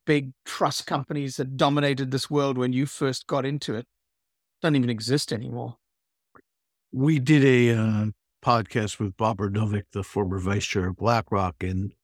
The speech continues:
Speaker 2: you know, twenty years ago, they had zero in assets and eight people, and they had a bunch of fixed income technology. So yes, it
Speaker 1: Yep.
Speaker 2: happens. You have a different viewpoint to watch all this from. You are a board member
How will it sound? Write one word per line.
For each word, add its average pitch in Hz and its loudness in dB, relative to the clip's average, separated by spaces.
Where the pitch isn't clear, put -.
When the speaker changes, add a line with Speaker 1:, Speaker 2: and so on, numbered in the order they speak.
Speaker 2:
you 117 0
know, 101 -2
twenty 135 2
years 123 4
ago, 117 0
they 104 0
had 92 -2
zero 110 0
in 104 -2
assets 107 -6
and 98 -4
eight 101 -8
people, 107 -4
and 101 0
they 101 0
had 101 -2
a 104 -2
bunch 98 -4
of 110 -8
fixed - -4
income 117 0
technology. 92 -8
So 95 -6
yes, 101 -4
it 107 0
Speaker 1:
Yep. 214 6
Speaker 2:
happens. - -8
You 131 -2
have 135 2
a 120 0
different 113 -6
viewpoint 101 -2
to 110 -2
watch 95 -2
all 82 -10
this 90 -4
from. 95 -6
You 139 6
are 131 6
a 123 4
board 143 2
member 98 -2